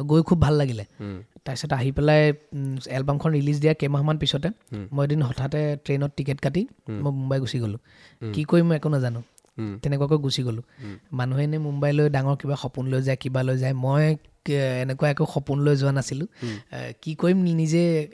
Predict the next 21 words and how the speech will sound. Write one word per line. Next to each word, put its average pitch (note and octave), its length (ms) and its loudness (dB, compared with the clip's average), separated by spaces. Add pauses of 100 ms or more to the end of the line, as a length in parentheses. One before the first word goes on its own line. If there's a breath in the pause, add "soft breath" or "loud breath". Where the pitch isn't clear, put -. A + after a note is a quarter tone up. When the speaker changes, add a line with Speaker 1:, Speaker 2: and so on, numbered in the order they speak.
Speaker 1:
একো D#3 200 -6
নাজানো, D3+ 380 0 (140)
একো C#3+ 220 -6
বিচাৰি C3+ 300 -2
নাপাই C#3+ 240 0 (260)
গুচি C3 180 -2
গৈছিলোঁ। A2 280 -4 (800 loud breath)
<laughs> - 840 -2
আৰু, D3+ 260 4 (300 loud breath)
আৰু C#3+ 140 4
মই D#3+ 160 2
খুব F3+ 180 -2
আড্ডা D3+ 280 0
প্ৰিয় D#3+ 220 2
মানুহ। D3+ 240 0 (160)
Speaker 2:
অ। G#2+ 300 -2
Speaker 1:
তাত C3+ 200 0
গৈ D3+ 140 4
দেখিলোঁ D3 320 -2
গোটেই D3+ 500 -4
মালাডত C3+ 540 -4